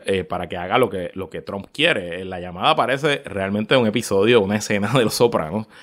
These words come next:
En el Daily Show, Trevor Noah buscó una escena súper, súper icónica de, de la primera temporada de Los Sopranos, o la segunda, una de las primeras temporadas de Los Sopranos, que el... Que el tío de Tony Soprano estaba en un juicio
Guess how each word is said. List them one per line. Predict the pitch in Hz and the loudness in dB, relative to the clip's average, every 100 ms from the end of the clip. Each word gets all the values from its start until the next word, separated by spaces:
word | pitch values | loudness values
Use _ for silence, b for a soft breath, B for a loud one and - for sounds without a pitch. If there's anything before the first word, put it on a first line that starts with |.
| B B | B B
En | - 101 101 | -4 -2 -2
el | 92 90 | -2 0
Daily | 107 123 104 | 2 4 2
Show, | - 98 98 | 2 0 0
Trevor | - 98 95 | 0 2 2
Noah | 87 90 95 104 - B B B | 2 0 0 0 -2 B B B
buscó | 107 - | -2 2
una | 98 107 | 2 2
escena | - 107 110 107 101 90 | 2 2 4 2 0 -2
súper, | 104 104 95 | 0 0 0
súper | - - 107 104 101 | -4 -4 0 2 0
icónica | 101 104 107 104 98 | 0 0 2 2 2
de, | 95 87 | 0 0
de | 95 | -2
la | 90 | -2
primera | 90 90 92 104 | -2 -4 -2 0
temporada | 104 104 104 107 | 0 0 4 4
de | |
Los | 104 | 4
Sopranos, | 113 95 - | 0 -2 0
o | 101 | 0
la | 87 | -2
segunda, | 90 95 87 78 | -6 -6 -8 -6
una | 110 | -2
de | 139 | 2
las | 135 | 2
primeras | - 123 120 | 2 0 0
temporadas | 123 117 117 | 0 2 2
de | |
Los | 113 | 2
Sopranos, | 120 110 113 104 | 0 2 2 0
que | 101 | -4
el... | 92 - | -4 -8
Que | - 98 | -4 -2
el | 92 85 _ b b - | -2 -4 _ b b -2
tío | 135 147 135 123 | 4 8 8 6
de | 120 113 110 107 | 4 2 0 0
Tony | 110 | 0
Soprano | 117 120 110 110 | 2 2 2 2
estaba | 104 98 | 2 2
en | 101 | 2
un | 110 | 2
juicio | 101 - 117 | 0 0 -4